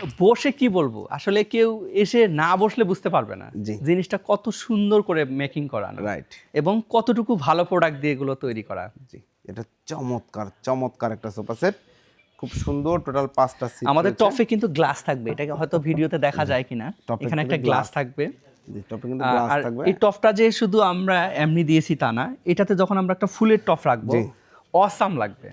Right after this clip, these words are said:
Speaker 2: অসাম
Speaker 1: মানে
Speaker 2: লাগবে।
Speaker 1: এটা সৌন্দর্যটাই অন্যরকম হয়ে যাবে।
Speaker 2: রাইট, ট্রু। এবং এখানে সেগুন কাঠ।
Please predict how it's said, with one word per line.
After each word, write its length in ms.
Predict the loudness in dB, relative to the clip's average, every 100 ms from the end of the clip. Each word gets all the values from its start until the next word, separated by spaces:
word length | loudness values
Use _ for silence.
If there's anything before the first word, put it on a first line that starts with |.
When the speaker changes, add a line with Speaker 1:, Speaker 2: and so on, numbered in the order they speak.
| -8
Speaker 2:
অসাম 280 | -8 -6 -4
Speaker 1:
মানে 120 | -2
Speaker 2:
লাগবে। 120 | 0
Speaker 1:
এটা 100 | 0
সৌন্দর্যটাই 680 | 0 2 4 4 4 4 4
অন্যরকম 440 | 2 2 2 0
হয়ে 180 | -2 -2
যাবে। 200 | -2 -2
Speaker 2:
রাইট, 640 | -4 -4 -10 -20 -20 -20
ট্রু। 160 | -14 -14 _ _
এবং 220 | -12 -10
এখানে 260 | -8 -8 -6
সেগুন 320 | -2 -2 -2
কাঠ। 160 | -4